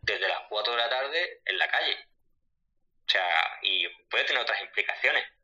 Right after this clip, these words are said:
A lo mejor socialmente es súper competente, eh, no usa los dispositivos móviles, pero igualmente tiene problemas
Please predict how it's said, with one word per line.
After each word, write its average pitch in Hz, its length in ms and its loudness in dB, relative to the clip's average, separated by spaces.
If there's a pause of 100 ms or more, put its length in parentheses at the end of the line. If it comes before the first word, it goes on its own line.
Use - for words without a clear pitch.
(320)
A 107 80 0
lo 92 80 -2
mejor 95 280 2
socialmente 107 680 2
es - 40 0
súper - 340 2
competente, 147 840 0 (560)
eh, 101 460 6
no 120 180 4
usa 131 220 4
los 104 100 0
dispositivos 117 540 2
móviles, 170 360 -2
pero 110 120 2
igualmente 117 440 0
tiene 113 220 0
problemas 95 360 0